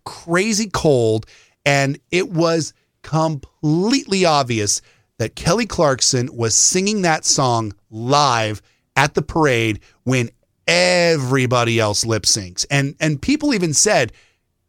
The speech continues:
it sounded odd because you could tell she was singing live. Like, people are not stupid. Like, they know when songs are being lip synced.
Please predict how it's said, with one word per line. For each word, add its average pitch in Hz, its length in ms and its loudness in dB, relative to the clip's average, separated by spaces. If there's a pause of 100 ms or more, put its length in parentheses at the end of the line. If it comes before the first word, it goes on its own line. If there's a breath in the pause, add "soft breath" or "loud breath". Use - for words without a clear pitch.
(160)
it 185 260 -2
sounded 208 520 0 (140)
odd 185 280 2
because 131 340 -2
you 139 80 0
could 143 180 -2
tell 160 200 2
she 160 180 2
was 143 180 4
singing 135 340 -2
live. 131 260 2
Like, 127 140 -2
people 285 280 0
are 147 120 2
not 131 260 0
stupid. 113 380 0
Like, 110 160 -2
they 233 140 -2
know 135 520 0 (340 soft breath)
when 135 180 0
songs 135 400 2
are 120 40 0
being 110 280 0
lip 117 200 0
synced. 95 400 -2